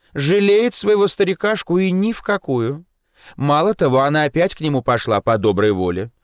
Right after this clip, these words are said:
Вот какой человек. Роза мне показала его на улице. Настоящий хлюпик.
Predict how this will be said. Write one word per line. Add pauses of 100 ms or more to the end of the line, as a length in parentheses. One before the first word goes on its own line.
Вот
какой
человек. (680)
Роза
мне
показала
его
на
улице.
Настоящий
хлюпик.